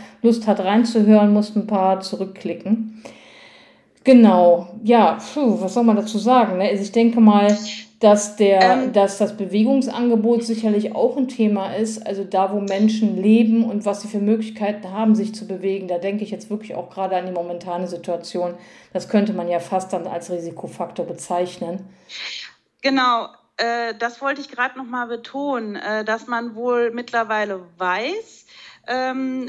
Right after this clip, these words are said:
Speaker 2: dass, ähm, es multifaktoriell ist, aber die Umweltkomponenten, die ich gerade erwähnt habe, wohl
Speaker 1: Mhm.
Speaker 2: deutlich stärker, äh, ins Gewicht fallen als die Gene.
Speaker 1: Mhm. Ja,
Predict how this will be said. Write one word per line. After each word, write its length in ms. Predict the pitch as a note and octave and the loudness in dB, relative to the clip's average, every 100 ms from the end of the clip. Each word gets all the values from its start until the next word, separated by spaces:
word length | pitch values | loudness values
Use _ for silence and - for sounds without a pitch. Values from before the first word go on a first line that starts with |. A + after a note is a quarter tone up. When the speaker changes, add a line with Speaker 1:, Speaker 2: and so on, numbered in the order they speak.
| - | -6
Speaker 2:
dass, 480 | A#3 B3 - - - | -4 -4 -6 -20 -10
ähm, 300 | - A3+ A3 | -4 -4 -4
es 180 | G#3 G#3+ | -8 -6
multifaktoriell 880 | A#3 D4 E4 D4+ D4 C#4 B3+ B3 B3 | -2 -2 -2 -4 -4 -6 -6 -4 -4
ist, 180 | B3+ - | -6 -4
aber 220 | G#3+ A3 | -4 -4
die 220 | G#3+ G#3+ | -6 -6
Umweltkomponenten, 1300 | C4 F#4+ F#4 A3+ G#3 - G#3 G#3 G3+ G3 F#3+ F#3+ G3 | -2 -2 0 -2 -4 -8 -14 -12 -10 -8 -10 -10 -12
die 120 | F#3 | -12
ich 140 | F#3+ - | -12 -10
gerade 220 | F#3 F#3 | -8 -6
erwähnt 400 | F3+ F#3+ F#3+ F#3+ | -6 -6 -8 -8
habe, 180 | F#3 A3 | 0 4
wohl 140 | G#3+ | 4
Speaker 1:
Mhm. 80 | A3 | 4
Speaker 2:
deutlich 720 | A#3 C4+ - A#3 A#3+ B3 - - | 0 -2 -4 -8 -8 -8 -14 -14
stärker, 800 | - - A3 B3 - G#3+ G3+ - - G3+ G3+ G3 - - | -12 -4 -4 -4 -8 -10 -10 -12 -16 -12 -12 -12 -16 -20
äh, 40 | |
ins 140 | G#3 - | -20 -20
Gewicht 320 | G#3 G#3+ - | -18 -18 -12
fallen 400 | G#3 G3+ G3+ - | -6 -4 -4 -8
als 380 | F#3+ G3 F#3+ - | -6 -6 -8 -18
die 100 | - | -14
Gene. 460 | G3+ G3+ F3 E3+ - _ | -6 -4 -4 -8 -14 _
Speaker 1:
Mhm. 480 | G#3 F#3+ F3+ F3 F#3+ - - _ _ _ _ _ _ _ _ - _ _ _ _ | -2 -2 -4 -6 -8 -10 -20 _ _ _ _ _ _ _ _ -20 _ _ _ _
Ja, 440 | G#3+ G#3 F#3+ F#3+ | 0 2 0 -2